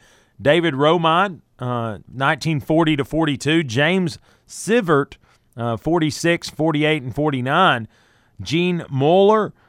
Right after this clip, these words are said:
uh, fifty and fifty-two. Charles Scholes, uh, nineteen fifty-three. Dudley Hewitt,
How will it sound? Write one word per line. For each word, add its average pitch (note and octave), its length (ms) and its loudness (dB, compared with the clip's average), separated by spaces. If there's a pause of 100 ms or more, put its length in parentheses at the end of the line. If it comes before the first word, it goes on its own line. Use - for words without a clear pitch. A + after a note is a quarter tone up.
(140)
uh, A#2 180 -4
fifty D#3+ 440 0
and C#3+ 120 -2
fifty-two. D#3 680 0
Charles E3 600 4 (180)
Scholes, D#3+ 760 0 (240)
uh, A#2 180 -4
nineteen C3+ 420 -4
fifty-three. C#3+ 600 -2
Dudley D#3+ 380 4
Hewitt, G3+ 440 2